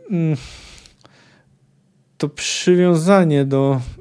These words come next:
mm, mitów arturiańskich, albo raczej może nie przywiązanie, przywiązanie do nich znacz-, dużego znaczenia, no jest dość charakterystyczne dla Sapkowskiego. On poświęcił wiele tekstów tej kwestii i generalnie,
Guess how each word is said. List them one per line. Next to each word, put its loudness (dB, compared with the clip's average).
mm, -2
mitów -2
arturiańskich, -2
albo -4
raczej -2
może -6
nie -2
przywiązanie, -6
przywiązanie 2
do -2
nich 0
znacz-, -4
dużego -2
znaczenia, -2
no -2
jest -4
dość -6
charakterystyczne -6
dla -2
Sapkowskiego. -8
On -6
poświęcił -4
wiele -2
tekstów -6
tej 0
kwestii -2
i 0
generalnie, 0